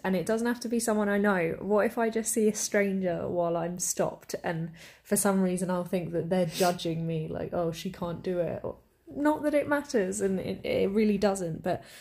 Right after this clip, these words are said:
I definitely used to have that with running. Um, I don't anymore, and I think the reason for that is just the more I did it, the more comfortable I got with myself. Like, I now know that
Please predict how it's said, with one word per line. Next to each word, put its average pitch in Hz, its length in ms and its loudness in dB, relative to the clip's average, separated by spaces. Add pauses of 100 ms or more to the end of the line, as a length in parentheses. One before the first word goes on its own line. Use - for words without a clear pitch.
(220)
I 196 60 2
definitely 254 400 2
used 208 240 2
to 190 80 -12
have 180 220 -4
that - 220 -4
with 180 220 -6
running. 175 480 -6
Um, 185 380 -2 (720)
I 220 60 6
don't 247 340 4
anymore, 202 720 0
and 180 100 -4
I 180 60 -6
think 185 420 -8
the 175 380 0
reason 185 400 -2
for 185 60 -12
that 175 180 -6
is 180 140 -8 (600)
just - 680 -4
the 196 160 2
more 214 360 6
I 185 120 2
did 170 180 0
it, 165 160 0
the 175 80 -6
more 170 180 -4
comfortable 165 460 -6
I 160 120 -2
got 160 200 -4
with 165 160 -6
myself. 156 580 -2
Like, - 220 -4
I 180 120 2
now 175 260 2
know 165 480 2 (560)
that 160 420 0